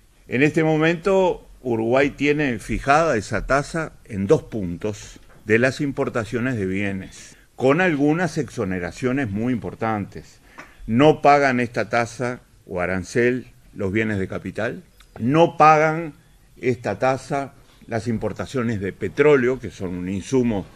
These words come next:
fundamental de la economía, no pagan esta tasa las importaciones de servicios en absoluto, es solo una tasa que grava las importaciones de bienes,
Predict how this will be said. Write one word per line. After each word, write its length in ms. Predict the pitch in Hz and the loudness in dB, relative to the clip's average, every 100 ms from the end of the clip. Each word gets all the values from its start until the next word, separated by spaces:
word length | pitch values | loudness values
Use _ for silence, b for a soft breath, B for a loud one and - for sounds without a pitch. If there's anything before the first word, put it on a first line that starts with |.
| B _ | B _
fundamental 800 | 113 104 101 95 95 131 131 113 | -4 -2 0 -2 0 2 2 0
de 100 | 98 | -4
la 80 | |
economía, 640 | 90 95 113 151 147 139 - B B B B B | -4 -4 -4 -2 -2 -4 -10 B B B B B
no 420 | 135 156 190 196 - | 2 8 8 8 6
pagan 420 | 170 175 165 151 | 6 6 2 0
esta 320 | 135 - 131 | -2 -4 -2
tasa 540 | 151 147 - 151 143 B B B | -2 -2 -4 -6 -6 B B B
las 240 | 113 120 131 | -2 -2 0
importaciones 960 | 113 113 107 113 104 143 143 143 - - - | -4 -4 -4 -8 0 0 2 -4 -6 -20 -20
de 760 | 117 107 113 107 107 104 101 98 | -8 -2 0 2 2 2 0 -4
servicios 720 | - 101 107 139 135 160 - | -4 -2 2 0 0 -4 -2
en 100 | 95 | -6
absoluto, 540 | 87 - 113 151 151 104 | -6 -4 -2 -2 -4 -6
es 80 | |
solo 560 | - - 165 156 143 117 | -6 2 4 4 2 -2
una 280 | 104 98 95 | -8 -6 -6
tasa 460 | - 143 - 131 117 | 0 0 0 -10 -6
que 160 | 107 | -2
grava 360 | 92 123 135 123 | 2 4 4 2
las 200 | 98 82 | -2 -6
importaciones 680 | 90 92 80 82 120 117 98 | -10 -10 -12 -10 -8 -6 -4
de 140 | 92 | -4
bienes, 540 | 113 135 123 127 127 | -2 -2 -2 -6 -10